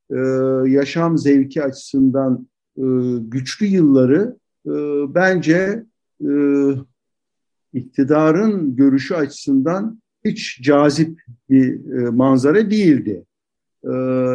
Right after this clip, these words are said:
ne oldu zaman içinde? Giderek iki etki. Bir, iktidarın bu, e, ikileştirme politikası. İki, kapitalizmin, e, zorunlu olarak ona uyması. Kapitalizm daima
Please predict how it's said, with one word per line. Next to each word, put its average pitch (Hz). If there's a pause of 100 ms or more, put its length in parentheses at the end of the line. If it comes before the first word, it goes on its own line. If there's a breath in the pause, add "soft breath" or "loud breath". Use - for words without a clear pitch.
(420)
ne 170
oldu 202
zaman 135
içinde? 147
Giderek 202 (920)
iki 185
etki. 131
Bir, 180 (280)
iktidarın 160
bu, 160 (240)
e, 135
ikileştirme 160
politikası. 190
İki, 226 (180)
kapitalizmin, 185 (180)
e, 156
zorunlu 156
olarak 147
ona 135
uyması. 127
Kapitalizm 151
daima 139